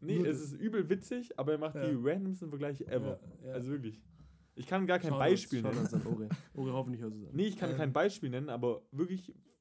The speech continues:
Speaker 1: ich mach was mit dem. Wir rollen irgendwelche, keine Ahnung, Matten ein oder so. Der macht, der jafft irgendwas, aber ist einfach witzig. Cooler Typ.
Speaker 3: <laughs> Ähm, okay, dann Shoutouts gehen ra-, aus, äh, raus an Ore.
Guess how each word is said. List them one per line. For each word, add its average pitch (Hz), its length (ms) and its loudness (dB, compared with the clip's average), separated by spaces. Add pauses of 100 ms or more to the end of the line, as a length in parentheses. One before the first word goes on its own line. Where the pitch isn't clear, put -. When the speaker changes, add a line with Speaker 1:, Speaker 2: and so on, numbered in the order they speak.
(120)
Speaker 1:
ich - 120 -12
mach 170 240 -6
was 123 160 -4
mit 107 120 -10
dem. 123 360 -6
Wir 123 120 0
rollen 139 280 -2
irgendwelche, 139 440 -4
keine 117 220 -12
Ahnung, 117 380 -8
Matten 135 280 -6
ein 110 160 -10
oder 104 140 -8
so. 117 120 -12
Der 117 120 -12
macht, 123 220 -10 (840)
der 113 180 -8
jafft 170 240 -6
irgendwas, 147 380 -8
aber 113 140 -10
ist 117 80 -12
einfach 147 240 -4
witzig. 175 380 -8
Cooler 151 220 -10
Typ. 160 220 -14
Speaker 3:
<laughs> - 720 -10 (460)
Ähm, 131 400 -4
okay, 135 280 -4
dann 120 180 -8
Shoutouts 131 360 -6
gehen 127 160 -10
ra-, 131 180 -16
aus, 131 400 -10
äh, 135 80 -20 (220)
raus 135 280 -8
an 123 180 -14
Ore. 139 360 -6